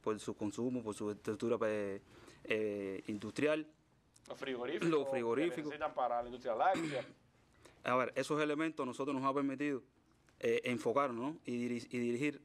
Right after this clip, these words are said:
Speaker 1: lo, los esfuerzos de, del grupo empresarial hacia una mirada diferente, eh, ma-, cambiar la matriz energética vinculada principalmente a la generación de energía eléctrica basada en solar fotovoltaica.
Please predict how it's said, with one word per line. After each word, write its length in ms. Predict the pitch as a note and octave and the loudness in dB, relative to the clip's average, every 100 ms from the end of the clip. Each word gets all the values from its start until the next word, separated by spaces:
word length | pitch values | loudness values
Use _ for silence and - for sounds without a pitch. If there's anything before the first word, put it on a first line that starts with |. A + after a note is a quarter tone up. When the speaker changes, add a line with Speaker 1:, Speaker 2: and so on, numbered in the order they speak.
| - | -6
Speaker 1:
lo, 520 | A#2+ A2 A2 G#2 G#2 | -4 0 0 0 -2
los 140 | G#2+ A#2 | -2 -2
esfuerzos 480 | A2 C#3 D3 D3+ C3+ | 2 2 2 0 2
de, 160 | A#2+ | 0
del 160 | A#2 A#2 | -2 0
grupo 180 | C3+ C#3+ | 0 2
empresarial 460 | C#3 C3+ C3+ C#3+ - - - - | 0 2 2 0 -4 -20 -20 -2
hacia 380 | C3 B2+ C3+ B2 | 2 2 2 2
una 220 | C3 D3 | 2 0
mirada 320 | C#3 C3+ C#3 | -2 0 0
diferente, 460 | C3 B2 A#2 G2 - - | 0 -4 -10 -12 -16 -8
eh, 180 | A2 - - | -8 -6 -2
ma-, 240 | A#2 A2 | -2 0
cambiar 340 | A2+ G#2+ C3+ | -2 2 2
la 120 | A#2 A2 | 0 -4
matriz 340 | A2 A#2 B2+ | -4 -2 0
energética 420 | C#3 C3+ D3+ C#3 - - _ | 0 0 0 -2 -10 -20 _
vinculada 460 | - A#2+ C3 C3+ D3 | -2 0 2 2 4
principalmente 480 | C#3+ C#3 C#3 D#3 D3+ | 0 0 0 2 0
a 20 | |
la 100 | A#2+ | 0
generación 520 | A2+ A2 G#2+ B2+ B2+ - - - | 0 -2 -2 -2 -2 -6 -20 -6
de 100 | A#2 | -2
energía 300 | A2+ A2+ B2+ | 0 2 2
eléctrica 360 | D3 D#3 E3 - - | 2 0 -4 -6 -2
basada 360 | A#2+ A2+ C3+ D3+ | 0 2 2 2
en 80 | C#3 | 0
solar 220 | A2+ A#2 | -2 -2
fotovoltaica. 460 | A2+ G#2 F#2 - | -2 -8 -8 -16